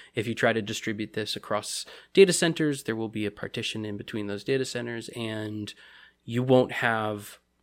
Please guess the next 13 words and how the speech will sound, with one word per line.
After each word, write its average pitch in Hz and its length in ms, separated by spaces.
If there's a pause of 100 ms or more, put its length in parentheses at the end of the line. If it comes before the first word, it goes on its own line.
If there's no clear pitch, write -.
(140)
full 120 480
read 117 260
write 110 220
access, - 600 (320)
uh, - 300 (140)
you 123 160
know, 101 280
for 110 160
that 98 260
five 104 340
nines 104 460
of 104 140
availability. 107 800